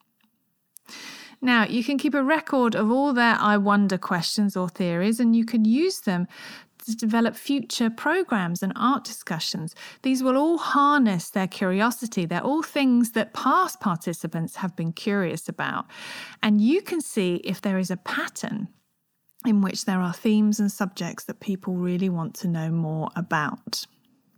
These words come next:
Now, when someone asks you a wondering question, think first,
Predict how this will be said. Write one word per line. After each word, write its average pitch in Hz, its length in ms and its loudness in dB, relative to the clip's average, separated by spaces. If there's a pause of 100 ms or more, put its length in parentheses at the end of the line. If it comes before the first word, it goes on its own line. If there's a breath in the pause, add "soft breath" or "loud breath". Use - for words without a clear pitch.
(1500 loud breath)
Now, 277 180 4
when 302 140 2
someone 440 320 2
asks 294 400 2
you 269 120 4
a - 20 2
wondering 240 520 4
question, 175 540 -4
think 302 380 -4
first, 214 1040 -2